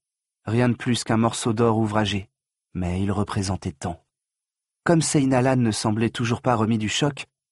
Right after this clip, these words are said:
la princesse de Théod conduisit l'office à sa place. Elle leva les mains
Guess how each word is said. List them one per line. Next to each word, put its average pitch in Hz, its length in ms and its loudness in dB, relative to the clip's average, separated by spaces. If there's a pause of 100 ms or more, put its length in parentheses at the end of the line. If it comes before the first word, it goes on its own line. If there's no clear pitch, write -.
(160)
la 120 120 0
princesse 160 480 0
de 151 100 2
Théod 151 400 2
conduisit 147 460 0
l'office 151 460 0
à 131 40 2
sa 127 140 -2
place. - 480 -6 (540)
Elle 110 160 0
leva 117 320 2
les 120 120 4
mains 123 240 2